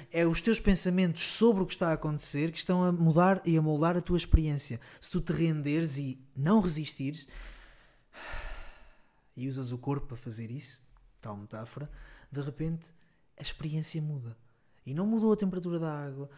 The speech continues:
não mudou nada, não mu-, a única coisa que mudou foi deixaste de estar a navegar nos teus pensamentos para estar aqui agora, a viver a experiência. E, e, pronto, um banho de água fria às vezes faz bem a muita gente por causa disso, porque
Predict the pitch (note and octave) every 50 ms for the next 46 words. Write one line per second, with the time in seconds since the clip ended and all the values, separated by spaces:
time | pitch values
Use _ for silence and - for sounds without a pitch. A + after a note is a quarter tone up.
0 | _ - B2+ C3 D#3+ G3 G#3+ G#3+ G#3+ A3+ G#3+ G#3 G3 F#3 F3+ F3 E3 E3+ D#3+ D#3
1 | D3+ E3+ G3 G#3+ G#3 G3+ - - - - - F3 F#3+ A#3 C#4 C#4 C#4+ A#3+ B3 A3+
2 | G#3 G#3 - F#3 F#3 F3+ G#3 G3 - - - C#3 A#2+ A2+ - - - _ _ _
3 | _ - C3+ C#3 - - A3+ A3+ - - - - E3+ D3+ D3 D3+ E3+ F3+ D#3+ C#3+
4 | D3+ D3 D#3 F#3 F#3 E3+ C3+ A2+ A#2 - - _ _ _ - C3 - - G#3 F#3
5 | - - E3 D#3+ - - C#3+ C3 B2 B2+ C3+ D3+ D#3+ - - - _ _ _ _
6 | _ _ - D#3 D3+ - - D#3+ D#3 D#3 D#3 - E3 D3+ D3+ D3+ D3 C#3+ B2+ A#2+
7 | A#2+ - - - _ _ _ _ _ _ _ - B2 A#2 B2 A#2+ A#2 B2 A#2+ A#2+
8 | A#2+ - - B2 A#2+ A#2+ A2+ A2+ - - - _ _ _ _ _ - - - -
9 | - - - _ - - A#2 A#2+ B2 B2 B2 B2+ B2 B2 A#2+ B2 A#2+ A#2+ - -
10 | - _ _ _ - - - - - - A#2 A#2 A#2 A2 - - - - _ -
11 | B2+ B2 A#2+ C3 C3+ C3+ C3 B2+ C3 C3 C3 B2+ - - C#3 C3+ C#3 C#3 C3+ C3+
12 | C3 C3 C#3+ C3+ - - - C#3+ C#3 B2+ C#3 C#3+ C#3 C#3 D3 C#3+ C#3 C#3+ C#3+ C#3
13 | - D3 C#3 C3+ C#3+ D3 C#3+ C#3 B2+ - - - - - - -